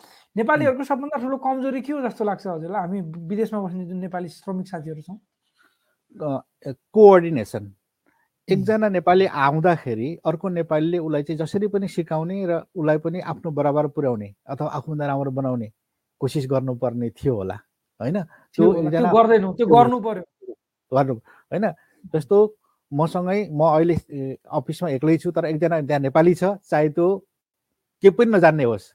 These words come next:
Speaker 2: तर पनि मलाई इन्डाइरेक्टली, अ, सपोर्ट हुन्छ नि सर।
Speaker 1: ओहो,
Speaker 2: मेरो कुरा त
Speaker 1: एकदमै।
Speaker 2: कसैले काट्नु,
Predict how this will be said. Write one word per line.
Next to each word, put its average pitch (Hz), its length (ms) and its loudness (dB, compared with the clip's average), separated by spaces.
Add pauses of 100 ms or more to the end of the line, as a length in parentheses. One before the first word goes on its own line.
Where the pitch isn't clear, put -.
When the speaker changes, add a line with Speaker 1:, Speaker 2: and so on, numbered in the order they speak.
Speaker 2:
तर 156 140 0
पनि 180 160 -8
मलाई 170 280 0
इन्डाइरेक्टली, 202 760 -2 (300)
अ, 123 160 -4
सपोर्ट 170 340 4
हुन्छ 120 180 -2
नि 214 140 0
सर। 131 180 -2 (600)
Speaker 1:
ओहो, 208 320 -4
Speaker 2:
मेरो 165 200 6
कुरा 202 180 0
त - 20 0
Speaker 1:
एकदमै। 190 120 -6
Speaker 2:
कसैले 180 200 -4
काट्नु, 185 260 2